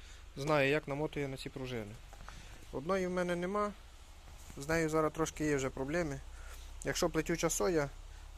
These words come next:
намотує на неї, жмутами лягає аж далі і робить півколеса отаке. Далі дивіться, по змащенню показую. На мотовилі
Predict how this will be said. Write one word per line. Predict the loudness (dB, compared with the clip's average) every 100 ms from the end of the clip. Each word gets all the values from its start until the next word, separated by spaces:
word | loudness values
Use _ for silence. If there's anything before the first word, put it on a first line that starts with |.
| -2
намотує | 2 4 4 6 6
на | 6
неї, | 6 6 6 2 -2 -6
жмутами | -4 -2 6 6 6
лягає | 4 6 6 6
аж | 6
далі | 6 6 6
і |
робить | 6 4 2
півколеса | 0 2 4 2 2 -2
отаке. | -4 -6 -6 -6 -6 -10 -10 -10 -10 -10 -10 -8 -8 -8 -8 -10 -6
Далі | 4 4 4
дивіться, | 2 0 2 0
по | 0
змащенню | 2 4 4 0 -4 -4
показую. | -2 2 2 0 -4 -8 -10 -10 -10 -10 -12 -10 -6
На | -2
мотовилі | 0 0 2 4 4 0